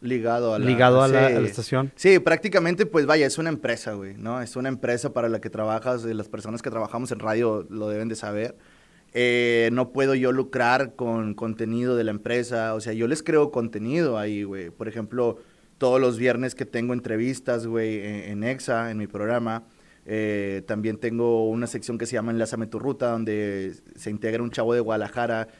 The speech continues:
Speaker 1: contándonos cosas nuevas, de bandas, de rock. Yo, o sea, todo eso se queda para EXA, ¿sabes? Pero yo no puedo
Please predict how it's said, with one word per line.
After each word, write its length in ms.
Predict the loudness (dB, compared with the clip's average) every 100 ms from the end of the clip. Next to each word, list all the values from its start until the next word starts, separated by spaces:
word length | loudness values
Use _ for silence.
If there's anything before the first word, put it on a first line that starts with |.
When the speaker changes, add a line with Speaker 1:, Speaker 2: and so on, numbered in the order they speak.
| _
Speaker 1:
contándonos 560 | -8 -4 -2 -2 -4 -6
cosas 320 | -6 -6 -6
nuevas, 480 | -4 -2 0 0 0
de 80 | 0
bandas, 440 | 0 -2 -2 -2
de 80 | -2
rock. 380 | 0 2 2 0 -14 -20 -2
Yo, 260 | 0 2
o 20 | 0
sea, 140 | -2
todo 220 | 2 4
eso 180 | 4 2
se 160 | -4 -2
queda 260 | 2 0 0
para 220 | -4 -2
EXA, 400 | -2 -2 -6 -8 -14 _ _
¿sabes? 280 | -2 0 0
Pero 180 | 0 0
yo 160 | 0 0
no 160 | -2
puedo 520 | 0 2 4 4 2